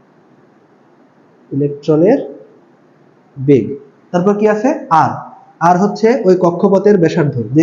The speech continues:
কক্ষপথে ইলেকট্রনগুলো ঘোরাফেরা করছে, সেই কক্ষপথে, পথের,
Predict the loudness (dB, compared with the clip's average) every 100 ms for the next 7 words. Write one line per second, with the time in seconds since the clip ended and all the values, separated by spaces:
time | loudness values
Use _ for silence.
0 | 2 -2 -2 0 2 0 0 2 2 2
1 | 2 2 0 0 0 -2 -4 -18 -20 _
2 | 0 0 2 -2 -2 0 0 0 -2 -2
3 | -2 -2 0 2 2